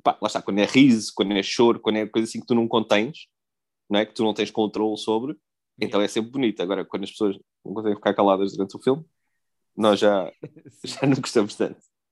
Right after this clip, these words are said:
Speaker 2: Ainda por cima, Pedro, eu, tu sabes que eu não gosto muito de futebol. É um desporto que eu acho meio tonto e que, que só com algumas mudanças de regras é que ficaria minimamente interessante. Mas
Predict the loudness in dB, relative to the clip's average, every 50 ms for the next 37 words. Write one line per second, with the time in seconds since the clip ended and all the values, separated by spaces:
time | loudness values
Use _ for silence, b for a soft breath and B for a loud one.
0 | _ _ -14 -12 -12 -12 -12 -12 -12 -14 -12 -12 -12 -12 -12 -12 -14 -18 -18 -18
1 | -18 -18 -16 -14 -14 -14 -12 -12 -14 -14 -14 -14 -14 -16 -14 -16 -16 -16 -16 _
2 | _ -20 -20 -20 -20 _ -20 -20 -20 -20 -20 -18 -18 -18 -18 -18 -16 -16 -16 -16
3 | -16 -16 -16 -16 -16 -16 -16 -18 -18 -18 -18 _ _ _ -20 -20 -20 _ _ _
4 | _ _ -20 -20 -20 -20 _ _ _ _ -20 -20 -20 -20 -20 -20 -20 -20 -20 _
5 | -20 -20 -20 -20 -20 -18 -18 -20 -20 -20 -20 -20 -20 -20 -20 -20 -18 -20 -18 -18
6 | -20 -20 -18 -18 -18 -16 -16 -16 -18 -18 -18 -20 _ -20 -20 -18 -16 -14 -14 -12
7 | -12 -12 -14 -14 -14 -16 -16 -16 -16 -18 -18 -20 -20 -20 -20 -20 -20 -20 _ _
8 | _ _ _ _ _ _ _ -16 -12 -12 -10 -10 -12 -14 -18 -20 _